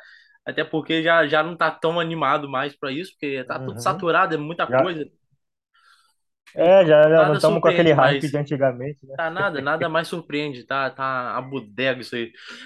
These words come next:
Speaker 1: Mas é isso aí, galera.
Speaker 2: Tá
Speaker 1: Te
Speaker 2: bom.
Speaker 1: agradecemos. É, ouve aí, manda pra, pros seus amigos e tudo mais. É, classifica aí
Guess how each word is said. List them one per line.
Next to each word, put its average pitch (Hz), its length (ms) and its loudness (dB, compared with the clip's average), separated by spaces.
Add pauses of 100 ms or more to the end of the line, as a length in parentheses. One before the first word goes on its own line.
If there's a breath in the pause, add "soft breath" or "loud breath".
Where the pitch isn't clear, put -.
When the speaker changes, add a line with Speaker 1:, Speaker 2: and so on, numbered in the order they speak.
(180 loud breath)
Speaker 1:
Mas 190 180 0
é 190 80 4
isso 190 160 0
aí, 190 80 0
galera. 175 380 2
Speaker 2:
Tá - 20 2
Speaker 1:
Te - 100 -4
Speaker 2:
bom. - 0 -
Speaker 1:
agradecemos. 175 840 -2 (100)
É, 143 760 0 (260)
ouve 190 340 -6
aí, 196 200 -6
manda 180 300 -8
pra, 165 400 0 (240)
pros - 120 -20
seus 165 140 -8
amigos 175 460 -6
e 180 100 -16
tudo 160 180 -8
mais. 185 400 -2 (760)
É, 139 240 -2
classifica 190 580 -2
aí 226 220 -6